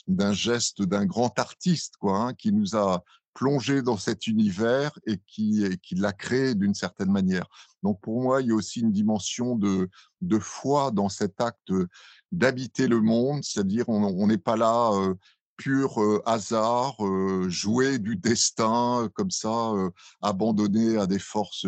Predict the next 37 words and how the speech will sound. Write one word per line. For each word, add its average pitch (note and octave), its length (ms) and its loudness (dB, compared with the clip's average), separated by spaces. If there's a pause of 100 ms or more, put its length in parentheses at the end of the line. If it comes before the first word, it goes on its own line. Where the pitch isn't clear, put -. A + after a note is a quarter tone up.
(120)
cosmiques, A2 640 -2
euh, F2+ 280 -2 (640)
plus - 180 -4
grandes A#2+ 360 0
que - 120 -2
nous. C3 320 2 (160)
On A#2 200 2
est C#3 120 4
aussi, C#3+ 600 -2
euh, G#2+ 360 2
appelé A#2+ 720 2
à G#2 100 0
rentrer A#2+ 560 -2
dans G#2+ 240 -4
un G#2 460 0
véritable A#2+ 600 0
dialogue, A2 520 2
une G2+ 140 2
véritable A#2 560 -2
connivence, A2 760 -2 (400)
mais G#2+ 140 2
pas D#3 160 -2
simplement C3 640 -2
avec G#2+ 340 -2
un, G2+ 300 0 (300)
un G#2+ 240 2
être B2 380 0
métaphysique A2+ 920 0
qui G2+ 160 -6
serait - 240 -2
loin G#2+ 280 2
de G#2+ 120 2
nous, C3 260 2 (320)
non, C#3 260 0
avec A2 340 -2
un A2 180 4
être B2 500 0